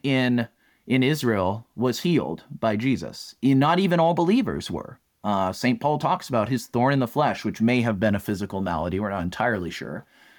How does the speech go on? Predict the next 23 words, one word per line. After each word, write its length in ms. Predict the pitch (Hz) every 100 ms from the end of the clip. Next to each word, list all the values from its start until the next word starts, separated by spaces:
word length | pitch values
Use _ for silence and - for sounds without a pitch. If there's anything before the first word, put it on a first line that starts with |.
| _ -
Uh, 260 | 110 104 -
and 160 | 98
how 380 | 107 110 107 104
the 100 | 95
Lord 340 | 104 104 104 110
said, 220 | 113 107
"No, 240 | 123 - -
I'm 140 | 80
not, 220 | 95 92
I'm 160 | - 92
not 160 | 101 82
going 220 | 131 -
to 100 | -
remove 320 | 90 90 76
that 180 | 76 -
from 220 | - 73
you." 220 | 62 - - _ _ _ _
Um, 340 | 127 120 113
so 280 | 110 - 131
just 380 | 110 170 233 -
because 280 | 202 - -
someone 320 | 185 180 139
believes 880 | 117 127 156 117 87 90 120 - -